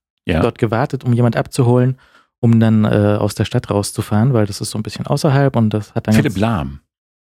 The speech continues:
Speaker 2: Philipp Lahm hab ich nicht abgeholt.
Speaker 1: Hast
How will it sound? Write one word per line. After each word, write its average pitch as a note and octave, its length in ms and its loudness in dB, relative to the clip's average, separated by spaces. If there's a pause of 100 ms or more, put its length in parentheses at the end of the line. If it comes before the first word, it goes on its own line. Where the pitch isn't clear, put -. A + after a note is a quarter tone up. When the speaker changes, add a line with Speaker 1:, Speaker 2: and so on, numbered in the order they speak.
(320)
Speaker 2:
Philipp D#3 300 0
Lahm B2+ 220 2
hab B2+ 80 2
ich - 100 -6
nicht - 220 -2
abgeholt. - 640 -6 (340)
Speaker 1:
Hast A2 320 -4